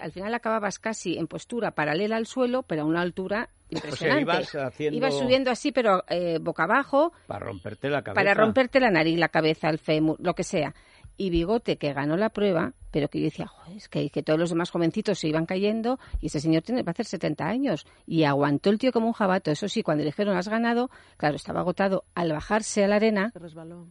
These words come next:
Speaker 1: bueno, se podía haber dado un trompazo. Algo se dio, porque yo le vi que se dio. Lo que pasa es que no protestó mucho también porque estaría la cámara.
Speaker 3: Es que no es protestón, es que
Speaker 1: No
Speaker 3: está
Speaker 1: es nada
Speaker 3: demostrando,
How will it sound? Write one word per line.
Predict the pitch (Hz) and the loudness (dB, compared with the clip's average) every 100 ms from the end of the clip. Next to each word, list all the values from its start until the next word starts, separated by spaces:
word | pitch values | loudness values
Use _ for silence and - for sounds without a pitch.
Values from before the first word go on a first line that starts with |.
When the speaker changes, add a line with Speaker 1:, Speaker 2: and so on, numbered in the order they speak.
| - | -6
Speaker 1:
bueno, | 147 156 156 - | -4 -2 -4 -12
se | - | -12
podía | 165 156 156 | -6 -4 -2
haber | 160 | 0
dado | 156 | 0
un | |
trompazo. | 160 156 160 180 | 0 0 0 0
Algo | 165 185 240 | 2 4 2
se | - | 2
dio, | 147 156 | 4 4
porque | 139 139 | 2 0
yo | |
le | 151 | 0
vi | 165 | 0
que | 180 | -2
se | - | -2
dio. | 143 160 160 _ _ - | 0 0 -2 _ _ -8
Lo | 151 | -6
que | |
pasa | 151 160 | -4 0
es | 180 | 2
que | |
no | 180 | 2
protestó | 190 190 208 | -2 -2 -2
mucho | 196 196 208 | -2 -2 -2
también | 170 156 | 0 -2
porque | 175 | -4
estaría | 180 202 | -4 -2
la | 196 | -2
cámara. | - 170 220 175 | -4 -4 -2 -4
Speaker 3:
Es | - | -6
que | 269 | -8
no | 277 | -10
es | |
protestón, | - 285 196 - 202 240 | -8 -8 -8 -10 -10 -8
es | 190 | -8
que | 170 | -4
Speaker 1:
No | 180 | -4
Speaker 3:
está | - | -2
Speaker 1:
es | |
nada | - | -2
Speaker 3:
demostrando, | - 190 220 | -2 -2 -4